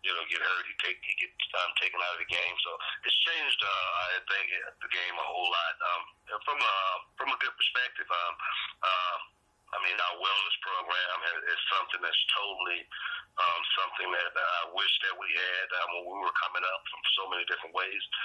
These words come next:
Um, these young guys now that, that perform, um, they're gonna have a, a whole lot better chance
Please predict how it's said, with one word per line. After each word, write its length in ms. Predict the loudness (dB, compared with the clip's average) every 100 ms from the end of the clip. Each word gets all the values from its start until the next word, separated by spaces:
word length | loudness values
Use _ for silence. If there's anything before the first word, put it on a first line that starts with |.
| -2 -4 0
Um, 260 | 2 2 0
these 220 | 0 0 2
young 160 | 0 -2
guys 340 | -2 0 0 0
now 160 | 0 0 0
that, 160 | -2 0 -2
that 80 | -2
perform, 560 | -4 -4 -2 0 -2
um, 280 | -2 0 0 -2
they're 160 | -4
gonna 160 | -2 -2
have 160 | 0
a, 80 | 0
a 280 | 2 0 0 -2
whole 160 | -2 0
lot 240 | 0 0
better 240 | -2 2 2
chance 420 | 2 0 -4